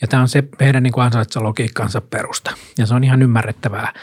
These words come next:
että se on, niinku, eri asia olla, niinku, sanomalehden päätoimittaja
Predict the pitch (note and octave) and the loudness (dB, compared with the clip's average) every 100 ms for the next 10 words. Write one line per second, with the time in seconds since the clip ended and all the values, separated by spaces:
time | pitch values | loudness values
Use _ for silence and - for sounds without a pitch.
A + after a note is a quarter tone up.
0 | - - - A#2+ C3 B2+ C3 C#3 C#3 B2+ | -20 -14 -6 -2 2 4 4 4 4 2
1 | A#2+ A2+ A2 G#2+ A2 - - - - _ | 0 0 0 0 -4 -6 -20 -20 -20 _
2 | _ _ _ _ D3+ A2+ A2 A2 C3+ B2 | _ _ _ _ -12 -10 -10 -6 0 2
3 | A2+ G#2 G2 G2+ F#2+ A#2 G#2 G2+ G2 G#2+ | 2 0 -2 -4 -2 -2 -2 -6 -6 -8
4 | - A2+ | -10 -6